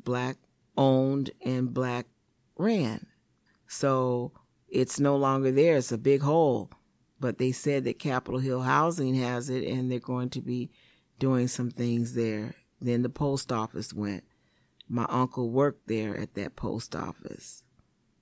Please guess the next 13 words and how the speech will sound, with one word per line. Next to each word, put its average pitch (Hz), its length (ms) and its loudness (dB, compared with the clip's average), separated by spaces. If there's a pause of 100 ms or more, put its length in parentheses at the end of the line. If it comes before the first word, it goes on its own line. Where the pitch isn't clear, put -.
(340)
Um, 117 800 -4 (920)
I'm, 117 200 -4 (120)
I'm 127 140 0
just 127 200 -2
trying 131 240 2
to 117 60 -2
think 120 260 -4
of 107 120 -6
some 120 260 -2
of 113 60 -2
the - 100 -4
other 117 440 -4 (100)
little, 120 360 -6